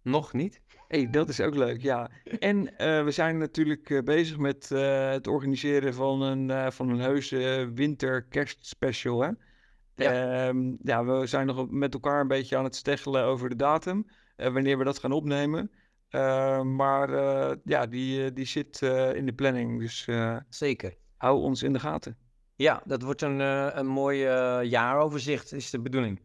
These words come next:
Speaker 1: Als afsluiting hebben we natuurlijk mede mogelijk gemaakt C I A Comics Import Amsterdam. En natuurlijk kun je daar de, de beste, leukste, eh, en mooiste comics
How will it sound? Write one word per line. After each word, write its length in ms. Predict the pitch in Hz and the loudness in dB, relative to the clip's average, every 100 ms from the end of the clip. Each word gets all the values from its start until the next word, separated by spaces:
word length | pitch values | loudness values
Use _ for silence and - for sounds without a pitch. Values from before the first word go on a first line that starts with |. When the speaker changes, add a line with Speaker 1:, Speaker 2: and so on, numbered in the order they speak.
| _ - | _ -8
Speaker 1:
Als 180 | 151 156 | -8 -2
afsluiting 580 | 160 - 156 147 156 | -2 2 2 2 -2
hebben 180 | 147 135 | -4 -4
we 60 | 135 | -4
natuurlijk 280 | 147 131 - | -6 -8 -6
mede 280 | 123 165 170 | 0 2 2
mogelijk 400 | 147 147 131 - | 0 0 -4 -6
gemaakt 540 | 127 127 127 - - | -2 -2 -4 -12 -8
C 40 | |
I 180 | 214 202 - | -4 -4 -2
A 360 | 170 175 175 170 | -2 0 -2 -2
Comics 360 | - 185 - | -2 -4 -4
Import 420 | - 170 - 143 | -6 -4 -2 -6
Amsterdam. 500 | - 143 - 143 147 - | -4 -6 -4 -2 -2 -2
En 120 | 143 | -2
natuurlijk 420 | 131 143 123 123 - | -2 -2 -4 -6 -2
kun 100 | 127 | 0
je 60 | |
daar 220 | 110 110 | 2 2
de, 140 | 107 104 | 2 -2
de 80 | 101 | -2
beste, 300 | 117 - 120 | -2 -2 -2
leukste, 420 | 113 113 - 113 | 2 0 0 0
eh, 560 | 107 107 107 107 104 104 | 2 2 2 0 0 0
en 80 | 110 | 2
mooiste 300 | 117 - - | 0 0 -2
comics 400 | 127 120 - | 0 0 -4